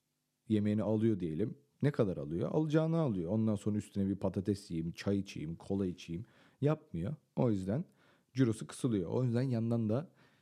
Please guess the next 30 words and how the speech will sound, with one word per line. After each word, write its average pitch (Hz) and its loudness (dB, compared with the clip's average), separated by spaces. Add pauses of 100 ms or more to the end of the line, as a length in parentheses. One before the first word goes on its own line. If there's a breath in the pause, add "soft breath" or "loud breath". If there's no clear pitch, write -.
(200 soft breath)
bir 104 0 (160)
foto 113 2
video 104 0 (160)
işine 101 0
girdik. 87 -4 (100)
Bu 95 0
müzikten 92 -4
öğrendiğimizi 95 0
baz 107 0
alarak, 87 -4 (260 soft breath)
web 101 0
sitesi - -4
yaptığımızı 98 0
baz 101 2
alarak 87 -4 (560 soft breath)
onun 123 2
üstüne 110 -2
inşa 110 0
ede, 107 0
ede, 101 0
ede 110 0
zaten 113 0 (360)
konuşuluyordu. 127 0 (1200 soft breath)
Instagram 113 0
postlarımızı 113 0
yapıyoruz. 98 -2
O 117 2
da 107 0
soruyor. 92 -4
"Aa, 110 0